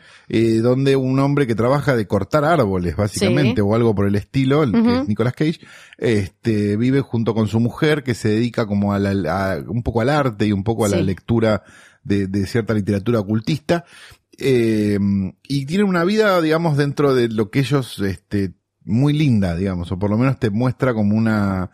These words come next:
Speaker 2: Sí.
Speaker 1: como una cosa de intimidad bastante interesante. Y cuando vos no sabés muy bien hacia dónde está yendo,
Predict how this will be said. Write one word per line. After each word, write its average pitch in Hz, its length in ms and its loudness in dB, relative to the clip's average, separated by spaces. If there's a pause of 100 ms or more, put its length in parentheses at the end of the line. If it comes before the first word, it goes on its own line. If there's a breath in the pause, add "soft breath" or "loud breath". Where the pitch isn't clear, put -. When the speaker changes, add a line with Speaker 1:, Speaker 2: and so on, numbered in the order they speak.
(140)
Speaker 2:
Sí. 233 260 -2
Speaker 1:
como 113 180 0
una 123 200 0
cosa 127 220 0
de 120 40 2
intimidad 110 640 2
bastante 110 420 -2
interesante. 98 540 0
Y - 20 -4
cuando 95 240 0
vos 135 160 2
no 151 140 0
sabés 143 280 -2
muy 143 200 0
bien 147 140 0
hacia 127 200 -2
dónde 131 200 0
está 127 180 -2
yendo, 147 720 0